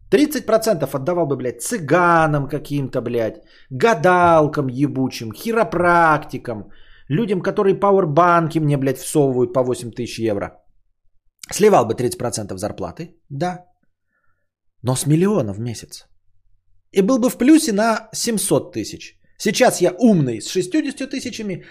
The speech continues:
а был бы тупой, блядь, вот дурак, вот как показывают тиктокеров, да? Эм,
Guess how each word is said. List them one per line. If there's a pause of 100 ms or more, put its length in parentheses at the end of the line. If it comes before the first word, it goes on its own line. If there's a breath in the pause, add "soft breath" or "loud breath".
а
был
бы
тупой,
блядь,
вот
дурак,
вот
как
показывают
тиктокеров,
да? (460 loud breath)
Эм,